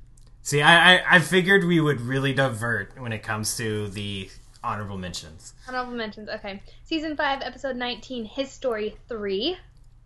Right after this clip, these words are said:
Speaker 1: No.
Speaker 2: No. Season six, episode nineteen, My Cold Shower.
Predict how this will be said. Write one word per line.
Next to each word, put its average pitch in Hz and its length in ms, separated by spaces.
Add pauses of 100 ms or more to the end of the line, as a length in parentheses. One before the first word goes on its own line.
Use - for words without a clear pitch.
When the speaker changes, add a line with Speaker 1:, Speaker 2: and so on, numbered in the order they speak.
Speaker 1:
No. 92 240 (600)
Speaker 2:
No. 269 100 (260)
Season 294 440
six, 285 240
episode 254 380
nineteen, 240 540
My 220 140
Cold 233 300
Shower. 208 540